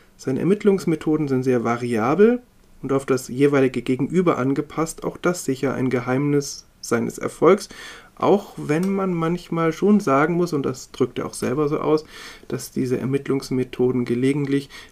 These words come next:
die Grenzen der Legalität nicht nur streifen, sondern auch ein wenig überschreiten. Zusammengefasst, Crofts ist sicher nicht jedermanns Geschmack,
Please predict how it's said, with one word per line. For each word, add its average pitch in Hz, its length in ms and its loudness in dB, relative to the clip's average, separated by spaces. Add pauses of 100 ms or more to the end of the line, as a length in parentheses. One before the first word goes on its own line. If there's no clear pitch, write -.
die - 100 -4
Grenzen 131 540 -2
der 123 260 0
Legalität 127 1160 2 (520)
nicht - 240 -12
nur 123 120 0
streifen, 139 680 2
sondern 131 300 -4
auch - 160 -8
ein 113 180 -4
wenig - 260 -10
überschreiten. - 600 -12 (1040)
Zusammengefasst, 190 800 2 (340)
Crofts - 480 2
ist - 340 -10
sicher 185 260 4
nicht 190 240 2
jedermanns 127 440 0
Geschmack, 131 560 -4